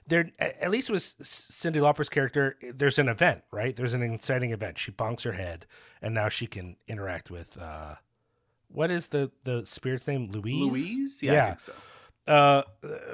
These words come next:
Speaker 1: but even that event, right? It's not clear when this event happened. It would have to be relatively recently for the character to work.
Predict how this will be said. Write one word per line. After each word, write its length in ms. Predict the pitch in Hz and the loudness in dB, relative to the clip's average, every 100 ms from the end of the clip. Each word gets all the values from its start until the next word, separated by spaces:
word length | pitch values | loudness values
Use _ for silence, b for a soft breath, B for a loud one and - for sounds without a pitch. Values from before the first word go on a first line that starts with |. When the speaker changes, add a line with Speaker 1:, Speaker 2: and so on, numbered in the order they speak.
| 143 | 6
Speaker 1:
but 180 | 180 180 | 8 8
even 240 | 196 247 220 | 6 2 10
that 180 | 170 147 | 10 10
event, 420 | 139 226 302 113 | 6 6 6 4
right? 180 | 127 139 | 0 2
It's 220 | 143 - | 2 6
not 220 | 180 156 | 6 6
clear 260 | - 156 131 | 4 4 4
when 240 | 117 123 | 4 4
this 220 | 123 120 | 2 0
event 240 | 113 110 90 | -2 -4 -4
happened. 480 | 90 165 - 78 - | -4 -4 -4 -8 -4
It 60 | |
would 100 | 127 | 0
have 160 | 131 139 | 2 0
to 80 | 117 | -2
be 100 | 110 | -2
relatively 460 | 110 107 101 101 | -2 -4 -8 -8
recently 520 | 95 123 92 92 87 85 | -6 -6 -8 -12 -14 -8
for 160 | 120 | -6
the 100 | 92 | -6
character 320 | - 208 233 110 | -2 -2 0 -4
to 60 | |
work. 260 | 104 101 | -6 -8